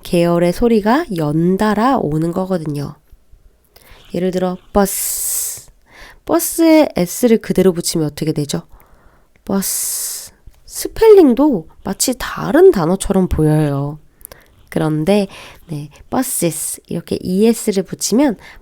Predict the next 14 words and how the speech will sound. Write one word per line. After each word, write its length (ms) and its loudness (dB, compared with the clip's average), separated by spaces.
buses. 1200 -2
마지막에 680 0
구분이 540 2
됩니다. 520 -6
버스가 1200 -4
아닌 440 -2
buses. 1040 0
이렇게 240 -8
다른 580 -2
소리가 480 -2
나는 280 -8
거죠. 280 -14
watch도 960 0
마찬가지예요. 960 -4